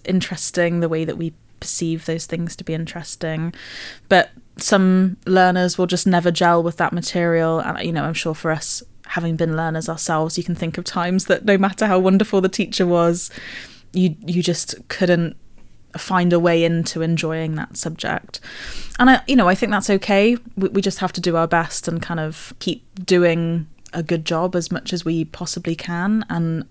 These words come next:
there are other things that help learning. You know, extrinsic motivation is not the best kind of motivation, but it can help. Things like, um, trusting and enjoying being in a classroom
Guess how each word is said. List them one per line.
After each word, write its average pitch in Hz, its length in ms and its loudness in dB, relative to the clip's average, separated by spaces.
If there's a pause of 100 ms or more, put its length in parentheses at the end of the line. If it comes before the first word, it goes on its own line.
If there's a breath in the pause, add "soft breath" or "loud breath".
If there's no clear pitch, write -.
there 185 260 6
are 180 80 6
other 185 200 4
things 165 400 -2
that - 160 -2
help - 320 0
learning. 165 720 0
You 185 80 2
know, 165 200 2
extrinsic 190 560 2
motivation 160 840 -2 (720)
is 165 140 0
not 170 200 0
the 165 60 0
best - 360 -6
kind 202 220 2
of 196 60 0
motivation, 202 680 0
but 180 140 -4
it - 100 -10
can 147 280 -6
help. 196 480 -2 (600 loud breath)
Things 170 540 0
like, 165 560 -2
um, 160 640 -4 (380)
trusting 208 800 2
and 170 520 -2
enjoying 175 600 4
being 165 240 0
in 160 80 -4
a 156 60 -4
classroom 180 800 -2